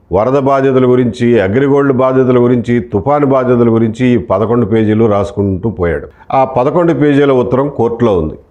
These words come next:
అది పబ్లిక్ డాక్యుమెంట్, అది మీరు కూడా చదవచ్చు. చివర్లో పదకొండవ పేజీలో అతను రాసింది ఏంటంటే, "ఈ ఘటనలో నాకు ఏ ప్రాణహాని జరిగినా నా అవయవ దానం చేయండి. అమ్మా, నాన్న.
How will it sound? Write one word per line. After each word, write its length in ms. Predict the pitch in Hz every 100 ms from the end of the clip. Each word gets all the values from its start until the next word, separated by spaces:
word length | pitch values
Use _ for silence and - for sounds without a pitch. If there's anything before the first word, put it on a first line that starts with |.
| _ _ -
అది 160 | 120
పబ్లిక్ 360 | - 120 151 160
డాక్యుమెంట్, 500 | 139 123 107 82 71
అది 120 | 90 95
మీరు 220 | 104 117
కూడా 140 | 131
చదవచ్చు. 500 | 113 98 92 71 - - _ _ - 123
చివర్లో 580 | 147 196 180 135 127
పదకొండవ 560 | 123 123 127 170 175 165
పేజీలో 500 | 120 135 127 131 135
అతను 220 | 117 113
రాసింది 400 | 104 113 139 120
ఏంటంటే, 520 | 110 104 95 143 190 - _ _ -
"ఈ 200 | 302 302
ఘటనలో 560 | 135 135 175 180 175
నాకు 300 | 170 156 123
ఏ 200 | 131 139
ప్రాణహాని 640 | 143 139 143 147 139 135 123
జరిగినా 480 | 113 113 110 110 - - _ -
నా 160 | 117
అవయవ 540 | 120 117 113 131 143 135
దానం 360 | 120 113 135 147
చేయండి. 440 | 101 95 87 87 - _ _ -
అమ్మా, 300 | 101 113 131
నాన్న. 440 | 135 107 101 95